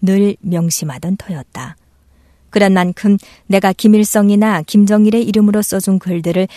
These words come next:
나의 것으로 생각하지 않고 당연히 그들의 것으로 인정하고 있었다. 만일 그들이 내가 주장하는 철학 전부를 그대로 받아들였다면 몰라도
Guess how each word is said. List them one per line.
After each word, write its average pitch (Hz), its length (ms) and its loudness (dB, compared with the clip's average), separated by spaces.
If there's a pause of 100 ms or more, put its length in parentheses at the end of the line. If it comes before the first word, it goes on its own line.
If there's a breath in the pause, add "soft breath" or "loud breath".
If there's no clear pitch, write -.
(120)
나의 170 300 0
것으로 175 320 -4
생각하지 208 580 -4
않고 147 440 -10 (260 soft breath)
당연히 185 540 0
그들의 190 340 -2
것으로 196 420 -4
인정하고 196 540 -4
있었다. 127 560 -16 (880)
만일 214 300 4
그들이 220 440 0
내가 196 280 -2
주장하는 196 580 0
철학 190 380 -6
전부를 185 560 -4
그대로 208 400 0
받아들였다면 190 720 -4
몰라도 151 540 -6